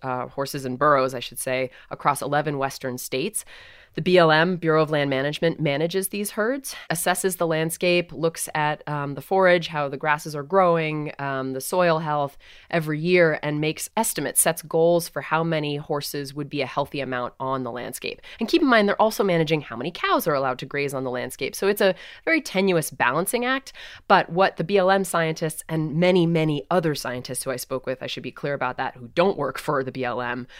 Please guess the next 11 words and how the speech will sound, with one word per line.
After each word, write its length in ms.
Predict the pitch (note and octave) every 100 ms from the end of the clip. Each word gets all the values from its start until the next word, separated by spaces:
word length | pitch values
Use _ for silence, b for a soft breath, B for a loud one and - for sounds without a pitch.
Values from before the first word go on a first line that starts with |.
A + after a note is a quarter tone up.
| B -
are 100 | D3
saying 440 | - F3+ F3+ E3
is 180 | C#3 C3+
that 340 | C3+ B2+ - _ -
the 100 | C#3+
numbers 520 | C3 D3+ F#3 G3 F3+
of 140 | B2 C3+
horses 360 | D3 D3 D3+
have 120 | - -
increased 420 | D#3 - D3 -
steadily 520 | - C3+ D#3+ F3+ G3